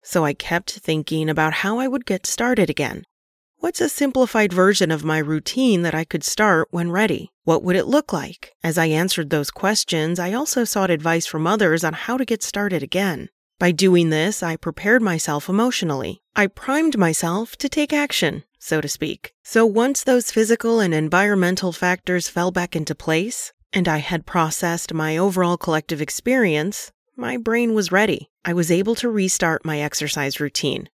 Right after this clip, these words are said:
Without that framework, I may have remained stuck, even when things returned back to normal.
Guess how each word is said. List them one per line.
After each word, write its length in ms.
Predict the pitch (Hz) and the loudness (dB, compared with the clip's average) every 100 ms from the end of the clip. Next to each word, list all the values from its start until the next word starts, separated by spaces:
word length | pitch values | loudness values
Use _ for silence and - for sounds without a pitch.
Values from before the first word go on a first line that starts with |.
| - | -6
Without 280 | 175 220 247 | 0 2 2
that 180 | 233 | 0
framework, 640 | - 240 277 180 147 156 - _ | 2 4 4 4 2 -2 -12 _
I 80 | 233 | -6
may 180 | 240 277 | -2 0
have 140 | 294 | 0
remained 440 | 262 247 226 226 220 | 2 4 4 2 -2
stuck, 600 | 214 - 269 226 - - _ - | -6 -4 -2 -2 -6 -16 _ -4
even 320 | 220 226 226 | 0 2 2
when 160 | 220 | 0
things 360 | 214 190 165 156 | 0 -2 -2 -2
returned 480 | 160 - 151 147 - | -4 -2 -2 -2 -2
back 260 | 135 131 - | -4 -4 -8
to 300 | - 143 147 _ | -6 -6 -8 _
normal. 580 | 180 190 202 165 - - | -2 2 2 2 -2 -6